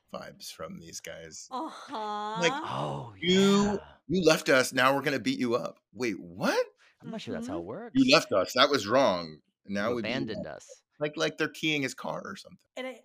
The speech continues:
Speaker 2: I noticed, too, that throughout, Vindicator's like, "You left your friends." <laughs> Like, you don't,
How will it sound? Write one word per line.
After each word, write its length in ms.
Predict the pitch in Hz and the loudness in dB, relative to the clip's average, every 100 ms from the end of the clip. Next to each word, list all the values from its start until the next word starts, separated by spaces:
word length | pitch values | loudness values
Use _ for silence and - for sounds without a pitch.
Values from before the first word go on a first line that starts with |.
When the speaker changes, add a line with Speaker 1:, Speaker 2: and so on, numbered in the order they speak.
| - | -10
Speaker 2:
I 80 | 262 | -10
noticed, 440 | 285 349 - - | -8 -10 -10 -12
too, 180 | - 294 | -10 -8
that 200 | 214 208 | -8 -10
throughout, 520 | 240 233 226 240 208 | -8 -6 -4 -4 -6
Vindicator's 680 | 180 226 240 240 214 208 196 | -10 -12 -12 -10 -10 -10 -12
like, 220 | 226 220 190 | -12 -12 -8
"You 240 | 233 285 240 | -6 -6 -4
left 360 | 240 247 - | -6 -8 -12
your 240 | 233 226 208 | -10 -6 -6
friends." 800 | - - 220 247 226 190 240 233 | -8 -12 -8 -6 -8 -12 -12 -6
<laughs> 20 | 320 | 2
Like, 420 | 320 294 - 339 | 2 0 -6 -2
you 160 | 381 | -2
don't, 500 | 202 294 262 285 277 | 0 0 0 -2 -8